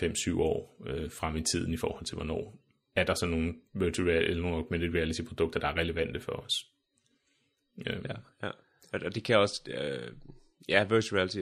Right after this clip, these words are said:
Speaker 2: og også augmented reality. Jeg kunne godt se, at det blev bygget ind i ting som biler i forhold til at skulle finde vej, øh, men også, du, at du har et, øh, hvad skal man sige, enten et spejl, der kan give dig nogle information, eller et vindue,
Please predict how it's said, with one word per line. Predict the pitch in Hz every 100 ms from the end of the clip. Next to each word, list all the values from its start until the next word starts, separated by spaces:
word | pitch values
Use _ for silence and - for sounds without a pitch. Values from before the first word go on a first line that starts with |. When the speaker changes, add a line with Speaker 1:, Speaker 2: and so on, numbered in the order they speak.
| 95
Speaker 2:
og |
også | 95 - 95
augmented | 101 101 107 107 107
reality. | 98 101 104 95 - _
Jeg | -
kunne | 95
godt | 92 113
se, | -
at | 120
det | 104
blev | 110 95
bygget | - 101 101 98 -
ind | 113 117 - -
i | 98 92 87
ting | - 107 -
som | - 90 -
biler | 135 120 95
i | 92
forhold | - 92 87
til | -
at | 85
skulle | - -
finde | - 82 80
vej, | 95 113 - -
øh, | 92 92 95 - - - - - _
men | 95
også, | 95 101
du, | 110
at | 101 -
du | 98
har | 101 92
et, | 87 - 92
øh, | 90 50 50 - _ _ _ _ _ _ _ _ _ _
hvad | 98
skal | -
man | 90
sige, | 82 95 92 -
enten | 95 90
et |
spejl, | - - 131 131 110
der |
kan | 104
give | 104 110
dig |
nogle | 104 98
information, | 95 95 - 104 78
eller | 92
et | 90
vindue, | 98 104 104